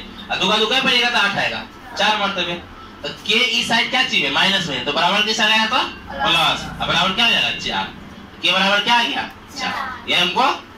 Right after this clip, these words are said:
निकालना था। देखो, एबीसी तीन को दिया हुआ है, तीन को पॉइंट दिया रहेगा और हमको क्या कहेगा निकालने के लिए? के का मान कहेगा निकालने के लिए। तो त्रिभुज एबीसी के क्षेत्रफल पे हम के का मान निकालेंगे।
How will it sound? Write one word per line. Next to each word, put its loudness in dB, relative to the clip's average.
निकालना -4
था। -12
देखो, 4
एबीसी 2
तीन -2
को 2
दिया 2
हुआ 4
है, 0
तीन 0
को 0
पॉइंट 4
दिया 4
रहेगा 4
और 4
हमको 0
क्या 2
कहेगा 4
निकालने 2
के 0
लिए? 2
के 4
का 2
मान 4
कहेगा 2
निकालने 4
के 0
लिए। 2
तो -4
त्रिभुज 0
एबीसी 2
के 4
क्षेत्रफल 2
पे 0
हम 2
के 0
का 2
मान 4
निकालेंगे। -2